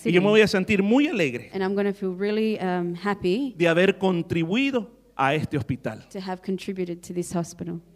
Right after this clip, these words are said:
Speaker 1: ¿Se da cuenta?
Speaker 2: So do you realize?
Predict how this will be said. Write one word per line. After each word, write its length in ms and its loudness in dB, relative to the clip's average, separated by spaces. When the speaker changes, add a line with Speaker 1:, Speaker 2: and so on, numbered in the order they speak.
Speaker 1:
¿Se 120 -4
da 80 2
cuenta? 400 -6
Speaker 2:
So 180 -6
do 140 -4
you 100 0
realize? 760 -4